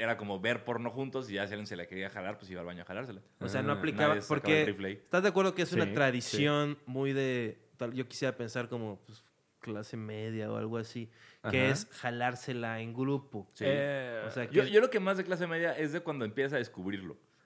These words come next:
Speaker 2: Pero no, porque yo nunca lo hice, o
Speaker 1: Ah,
Speaker 2: sea,
Speaker 1: ¿no? Yo
Speaker 2: o sea,
Speaker 1: sí lo hice. Digo, no en grupo así de can-,
Speaker 3: Bueno, pon
Speaker 1: catorce
Speaker 3: tú que de
Speaker 1: cabrones,
Speaker 3: clase
Speaker 1: pero
Speaker 3: media alta,
Speaker 2: A ver,
Speaker 3: ¿no?
Speaker 2: espérame
Speaker 3: Este
Speaker 2: tantito, llegamos a algo. O sea,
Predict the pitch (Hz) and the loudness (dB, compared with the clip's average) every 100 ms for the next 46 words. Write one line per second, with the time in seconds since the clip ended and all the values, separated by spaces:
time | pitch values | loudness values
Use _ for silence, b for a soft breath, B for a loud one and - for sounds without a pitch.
0 | b b _ - 143 147 185 214 151 156 | b b _ 0 2 4 2 2 2 2
1 | 160 190 190 185 147 135 165 220 135 127 | 2 2 2 2 0 2 0 0 0 4
2 | 143 120 113 113 - _ 123 151 151 131 | 6 4 2 -4 -8 _ 0 4 4 2
3 | 101 87 101 110 127 160 151 147 139 113 | -2 -6 -4 0 2 4 6 4 2 0
4 | 113 - 107 175 156 147 202 233 226 185 | -2 -2 0 4 6 6 6 6 8 8
5 | 143 151 170 - 185 165 139 139 143 147 | 8 8 6 8 8 8 6 4 4 6
6 | 127 123 - 110 120 - 214 139 120 113 | 4 2 0 2 4 2 4 2 2 0
7 | 113 107 113 113 110 120 120 123 127 123 | -2 -2 -4 -4 -6 -8 -6 -4 -4 -2
8 | 123 113 - 147 147 | -4 -4 -6 -2 0